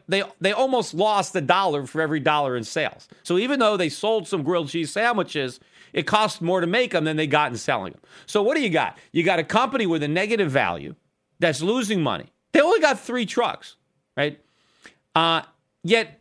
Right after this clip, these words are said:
they went public. Who the hell, how could they even go public? And according to the current stock price, the company's worth more than a hundred million dollars. Now, who's gonna pay a hundred million dollars for three trucks that make grilled cheese?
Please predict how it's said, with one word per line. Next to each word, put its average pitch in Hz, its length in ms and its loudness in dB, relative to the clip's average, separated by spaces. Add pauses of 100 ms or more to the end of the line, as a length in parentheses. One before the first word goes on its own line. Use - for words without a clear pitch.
they 175 100 2
went 233 240 2
public. 190 540 0 (100)
Who 247 140 2
the 240 120 4
hell, 185 120 2
how 220 220 2
could 214 120 -2
they 202 100 0
even 160 340 -2
go 180 180 4
public? 104 560 -6 (380)
And 208 180 2
according 247 540 2
to 190 340 0
the 156 120 0
current 196 300 0
stock 190 340 0
price, 147 280 0
the 202 60 -8
company's 220 440 -2
worth 180 220 -2
more 170 220 -2
than 160 120 -4
a 156 60 -4
hundred 143 320 -4
million 117 300 -6
dollars. 57 320 -10 (600)
Now, 202 200 4
who's 277 240 4
gonna 262 180 2
pay 202 220 2
a 160 80 2
hundred 240 320 2
million 202 320 0
dollars 139 480 2 (260)
for 185 200 -2
three 247 260 -2
trucks 170 340 2
that 147 140 0
make 151 160 0
grilled 143 220 -4
cheese? - 360 -8